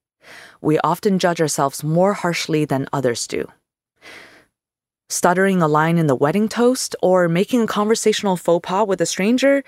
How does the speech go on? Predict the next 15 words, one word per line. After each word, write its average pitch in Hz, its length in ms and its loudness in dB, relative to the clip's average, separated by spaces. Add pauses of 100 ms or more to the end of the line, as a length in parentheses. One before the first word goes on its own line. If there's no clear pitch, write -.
(300)
might 226 300 2
send 214 340 0
heat - 480 -4 (120)
rushing 202 460 -2
to 175 120 -2
your 143 140 2
cheeks. - 560 -6 (600)
That 196 320 0
automatic 175 580 0
response 147 560 -2
reflects 170 460 -2
your 254 80 2
body's 196 460 -2
knee-jerk 214 500 0
reaction 160 600 -4